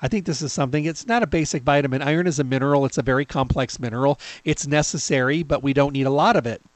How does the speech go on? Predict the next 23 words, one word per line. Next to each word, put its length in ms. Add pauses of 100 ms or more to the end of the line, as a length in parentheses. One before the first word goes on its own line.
(640)
And 120
we 80
don't 200
need 160
an 80
abundance 520
of 160
it 80
if 100
we 80
don't 220
need 140
it 100
at 80
all. 320 (920)
So 220
definitely, 760
uh, 240
something 340
to 80
look 240
at. 240 (1800)
So 480